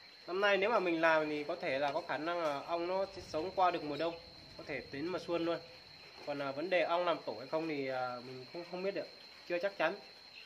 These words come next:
Còn nếu mà ong nó sống qua mùa đông là khả năng năm nay mình vẫn làm được. Năm nay lại cố gắng tiếp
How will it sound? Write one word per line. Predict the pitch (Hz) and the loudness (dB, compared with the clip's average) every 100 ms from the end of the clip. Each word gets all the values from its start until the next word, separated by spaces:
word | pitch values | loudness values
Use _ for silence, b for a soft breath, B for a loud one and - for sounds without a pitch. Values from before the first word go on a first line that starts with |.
| - | -2
Còn | 151 151 | 0 2
nếu | 175 | 4
mà | 220 | 4
ong | 180 202 196 190 | 6 6 4 4
nó | 202 214 214 208 202 | 6 6 6 4 2
sống | 175 220 | 0 4
qua | 220 | 4
mùa | 190 | 4
đông | 165 180 185 | 4 4 4
là | 151 143 135 - | 4 2 -4 -6
khả | 135 | -4
năng | 170 | 0
năm | 190 190 | 0 2
nay | 190 | 4
mình | 185 165 | 2 0
vẫn | 151 | 0
làm | 214 180 | 2 2
được. | 160 - - - - - - - - - | 0 -4 -10 -20 -20 -18 -16 -16 -18 -12
Năm | 160 165 | -4 2
nay | 170 | 2
lại | 170 - | 2 -2
cố | 156 | 0
gắng | 151 170 | 2 2
tiếp | 220 | 0